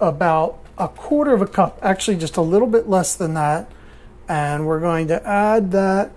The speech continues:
into our bag, but you always want to reserve a little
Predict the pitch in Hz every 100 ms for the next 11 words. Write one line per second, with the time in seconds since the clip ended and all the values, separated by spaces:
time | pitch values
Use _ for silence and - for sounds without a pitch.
0 | - - - - - - - - 196 214
1 | 208 214 202 202 - 180 160 180 180 156
2 | 190 208 180 180 - 190 214 254 254 262
3 | 208 - 214 220 202 208 190 180 151 190
4 | 190 185 185 165 160 165 185 147 135